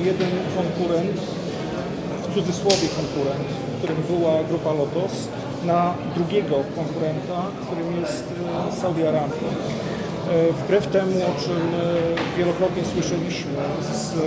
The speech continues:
ust, e, przedstawicieli czy to rządu, czy P K N Orlen, e, Rafineria Gdańska jest bardzo ważnym zakładem,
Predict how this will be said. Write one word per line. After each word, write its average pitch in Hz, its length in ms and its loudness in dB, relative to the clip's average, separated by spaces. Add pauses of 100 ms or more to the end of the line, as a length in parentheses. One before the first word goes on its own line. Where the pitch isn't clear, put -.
(240)
ust, - 200 -2
e, 160 640 0
przedstawicieli 160 680 0 (100)
czy 180 80 0
to 175 120 2
rządu, 170 420 2 (140)
czy 151 720 -2
P 170 40 0 (100)
K 170 60 2 (140)
N 156 40 0 (140)
Orlen, 147 320 2
e, 170 1500 2 (400)
Rafineria 180 440 6
Gdańska 170 680 4 (320)
jest 160 120 2 (200)
bardzo 180 300 4 (160)
ważnym 165 360 4 (160)
zakładem, 147 460 2